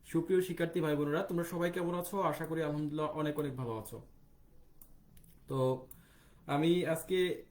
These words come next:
তোমাদের টাইম দিয়েছিলাম, আহ, দশটায়, আহ, ক্লাস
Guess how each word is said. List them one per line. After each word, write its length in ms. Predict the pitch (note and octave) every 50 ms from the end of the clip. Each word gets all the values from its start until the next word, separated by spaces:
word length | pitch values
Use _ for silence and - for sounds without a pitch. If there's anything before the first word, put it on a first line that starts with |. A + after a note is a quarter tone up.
| - -
তোমাদের 420 | - D#3+ D#3 D#3+ D#3 E3+ E3+ E3 -
টাইম 260 | D#3+ D#3 D3+ D#3 D#3+
দিয়েছিলাম, 720 | D#3+ E3+ E3+ E3 - - E3+ F3 F3 F3 F3+ F3 E3+ E3+ - -
আহ, 760 | C#3+ C#3 C3+ B2+ B2+ B2 B2 B2 B2 B2 B2 B2 B2 B2 A#2+ - - - - - - - - -
দশটায়, 540 | B2 B2+ B2+ B2+ - - D3+ D3 C3+ C#3 F3+
আহ, 1400 | - - - - _ _ - - - - - - - - _ _ - - - C3 A#2+ A#2+ A#2+ A#2+ A#2+ A#2+ A#2 A2 G#2+
ক্লাস 320 | - B2+ B2 B2+ - -